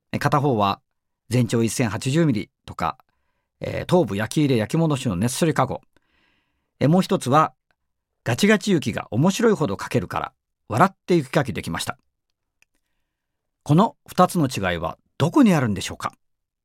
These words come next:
これぜひ考えておいていただいて、そして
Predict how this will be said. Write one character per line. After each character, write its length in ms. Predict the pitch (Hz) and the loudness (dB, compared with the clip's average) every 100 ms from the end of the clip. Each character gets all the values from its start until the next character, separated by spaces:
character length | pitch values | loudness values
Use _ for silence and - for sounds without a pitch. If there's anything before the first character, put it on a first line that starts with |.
| _ _ _ _ _ _ _ _ _ - | _ _ _ _ _ _ _ _ _ 0
こ 100 | 170 | 2
れ 80 | |
ぜ 100 | 165 | 4
ひ 140 | 269 - | 2 -2
考 520 | _ _ - 170 202 | _ _ 0 2 4
え 140 | 196 - | 4 2
て 100 | 101 | -2
お 100 | 90 | -4
い 60 | |
て 80 | - | -6
い 60 | 90 | -8
た 100 | 87 | -6
だ 80 | 82 | -6
い 100 | 76 | -4
て、 280 | - 135 - _ _ _ _ _ _ _ - | 0 0 -2 _ _ _ _ _ _ _ -4
そ 100 | 151 | -2
し 100 | - | 2
て 300 | 156 135 | 0 0